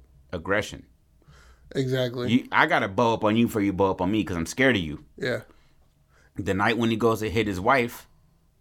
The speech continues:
Speaker 1: he's like, "Yo, I will eat your fucking heart. 'Cause, like, I believe you."
Speaker 2: Francis says to his dad. His
Speaker 1: Francis
Speaker 2: dad.
Speaker 1: says to his dad,
Speaker 2: Yep.
Speaker 1: "I will eat your fucking heart." He leaves. Right after that is, I believe, when he starts to realize that he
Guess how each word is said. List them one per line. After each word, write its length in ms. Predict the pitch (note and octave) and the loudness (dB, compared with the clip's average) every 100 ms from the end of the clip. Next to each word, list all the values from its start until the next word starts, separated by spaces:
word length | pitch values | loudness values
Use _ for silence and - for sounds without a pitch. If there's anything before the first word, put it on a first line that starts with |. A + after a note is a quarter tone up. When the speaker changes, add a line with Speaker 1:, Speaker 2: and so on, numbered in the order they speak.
| _ - - _ - - | _ -20 -20 _ -20 -10
Speaker 1:
he's 300 | G#2+ G#2+ F#2 | -4 -2 2
like, 340 | E2+ D#2+ - - | 2 0 -6 -6
"Yo, 260 | F2 G2+ - | 0 0 2
I 120 | F#2+ | 2
will 320 | G#2 G2 - - | 2 -2 -4 -8
eat 220 | G2+ G#2+ - | -8 -8 -6
your 140 | E2+ | -6
fucking 540 | - - G#2 - F#2 E2 | -8 -2 -2 -2 -4 0
heart. 320 | G2 E2 - _ _ _ _ _ _ _ _ - | 0 0 -6 _ _ _ _ _ _ _ _ -4
'Cause, 320 | A#2+ G#2 E2+ | 0 0 0
like, 280 | E2+ E2 - _ - - | -2 -2 -8 _ -20 -2
I 120 | A2 | 0
believe 380 | A2 G#2+ A2+ A#2+ | 2 2 2 0
you." 140 | E2 - | -2 -10
Speaker 2:
Francis 520 | - B2+ B2 B2 B2+ | -4 0 0 -2 -10
says 240 | - A#2+ B2 | -6 -8 -4
to 100 | C3 | -4
his 140 | A#2+ | -4
dad. 300 | A#2+ G#2+ A2 - | -6 -8 -10 -14
His 100 | B2 | -14
Speaker 1:
Francis 400 | - G#2 G#2+ A2+ | -4 -2 0 -2
Speaker 2:
dad. 20 | |
Speaker 1:
says 200 | A2+ A2 | 0 0
to 80 | A#2 | -2
his 120 | A2+ | -4
dad, 320 | F#2+ F#2+ G2 - | -2 0 0 -4
Speaker 2:
Yep. 200 | A#2 B2+ _ | -10 -12 _
Speaker 1:
"I 120 | G2+ G2+ | 0 2
will 160 | G#2 | 0
eat 220 | G#2 G2+ | -4 -6
your 80 | G#2+ | -6
fucking 340 | - G2+ F#2 E2+ | -2 -4 -2 0
heart." 300 | A#2+ F#2+ - - - _ _ | 0 0 -4 -20 -20 _ _
He 260 | _ B2 D3+ | _ 0 2
leaves. 540 | B2 G#2+ G#2 G2+ - _ _ _ _ | 2 2 0 -2 -12 _ _ _ _
Right 240 | G#2 B2+ D3 | 0 2 4
after 320 | D3 C3+ A2+ | 2 0 -2
that 340 | A2 G#2+ - | 2 2 0
is, 220 | G2 G2+ - | -6 -8 -4
I 160 | F#2 G2+ | 0 0
believe, 420 | G2+ G#2 G#2+ G2+ | 0 -2 -2 -2
when 120 | F2 F2+ | -2 -4
he 140 | G#2+ | -4
starts 300 | - G2 F#2 | -2 -4 -4
to 100 | F#2+ | -4
realize 440 | F#2 F#2 E2 D#2+ | -2 0 -2 -2
that 160 | - D#2 | -4 -6
he 320 | G2+ G2+ - | -6 -8 -8